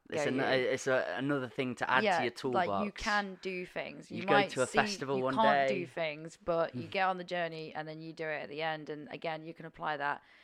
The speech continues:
Speaker 2: you know,
Speaker 1: Mm.
Speaker 2: to anything in life.
Speaker 1: Mate, yeah. Well, have you performed then? Have you been on
Speaker 2: Yeah.
Speaker 1: stages
Speaker 2: Yes,
Speaker 1: and
Speaker 2: yes, yes,
Speaker 1: properly
Speaker 2: yes,
Speaker 1: as
Speaker 2: yeah.
Speaker 1: a performance?
Speaker 2: Yes.
Speaker 1: How long would a show be?
Speaker 2: A show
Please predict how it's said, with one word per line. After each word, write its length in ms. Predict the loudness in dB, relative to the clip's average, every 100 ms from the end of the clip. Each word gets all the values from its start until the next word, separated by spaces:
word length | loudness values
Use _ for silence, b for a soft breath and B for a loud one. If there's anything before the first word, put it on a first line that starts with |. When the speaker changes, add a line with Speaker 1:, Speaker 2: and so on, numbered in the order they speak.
| b
Speaker 2:
you 200 | -2 -2
know, 120 | -2 -4
Speaker 1:
Mm. 100 | -6
Speaker 2:
to 140 | -2
anything 460 | -2 -2 -8 -8 -8
in 120 | -4
life. 360 | -4 -4 -8 -6
Speaker 1:
Mate, 400 | -4 -2 -6 -6
yeah. 300 | -4 -4 -6 -14 _ B B 2
Well, 280 | 2 2 -10 -8 -2
have 120 | 0
you 100 | 0
performed 420 | -2 0 2 2 -2
then? 180 | -6
Have 120 | -8 -4
you 80 | 0
been 100 | 4
on 80 | 4
Speaker 2:
Yeah. 40 |
Speaker 1:
stages 540 | 2 2 2 0 0 -2
Speaker 2:
Yes, 80 |
Speaker 1:
and 120 | -2 -2
Speaker 2:
yes, 40 |
yes, 60 | 2
Speaker 1:
properly 380 | 2 2 2 4
Speaker 2:
yes, 200 | 4 2 4
Speaker 1:
as 180 | 4 4
Speaker 2:
yeah. 40 |
Speaker 1:
a 20 |
performance? 500 | -6 -2 0 0 -2
Speaker 2:
Yes. 260 | -6 -8 -14 B 0
Speaker 1:
How 200 | 2 4
long 200 | 0 -6
would 140 | -6
a 20 |
show 320 | -2 0 0 -2
be? 340 | -6 -8 -14 B B B B B
Speaker 2:
A 80 | 0
show 200 | 4